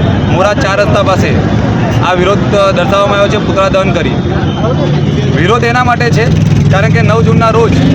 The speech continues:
આતંકવાદીઓ દ્વારા જમ્મુ કાશ્મીરમાં રિયાસી એરિયામાં વૈષ્ણોદેવી જનારી હિન્દુ ભક્તોની જે બસ હતી એની ઉપર ગોળીબારી કરવામાં આવી છે. કહેતા હોય છે લોકો કે ભાઈ આતંકવાદી જાત ધર્મ નથી જોતું,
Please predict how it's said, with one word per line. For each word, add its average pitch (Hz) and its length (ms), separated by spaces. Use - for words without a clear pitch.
આતંકવાદીઓ 233 800
દ્વારા 185 320
જમ્મુ 175 340
કાશ્મીરમાં 202 540
રિયાસી 185 360
એરિયામાં 175 420
વૈષ્ણોદેવી 226 520
જનારી 208 440
હિન્દુ 214 220
ભક્તોની 202 540
જે 208 120
બસ 220 240
હતી 180 180
એની 160 360
ઉપર 214 180
ગોળીબારી 208 420
કરવામાં 214 360
આવી 180 140
છે. - 120
કહેતા 190 280
હોય 269 180
છે 269 140
લોકો 269 260
કે 269 180
ભાઈ 262 220
આતંકવાદી 254 720
જાત 233 240
ધર્મ 247 240
નથી 262 220
જોતું, 170 320